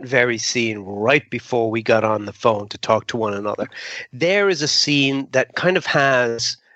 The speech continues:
maybe two beats to it, right? You've got the setup, and then you've got, you've got the payoff. And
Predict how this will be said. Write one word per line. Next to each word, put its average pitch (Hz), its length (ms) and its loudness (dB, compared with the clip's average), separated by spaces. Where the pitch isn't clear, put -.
maybe 127 260 -2
two - 300 0
beats 120 400 -2
to 113 220 0
it, 98 100 -6
right? 127 240 0
You've 127 140 -8
got 120 200 0
the 113 80 -6
setup, 139 540 0
and 117 140 -6
then 123 180 2
you've 120 180 -6
got, 113 300 2
you've 123 200 -6
got 120 240 0
the - 80 -6
payoff. 113 560 0
And 143 280 0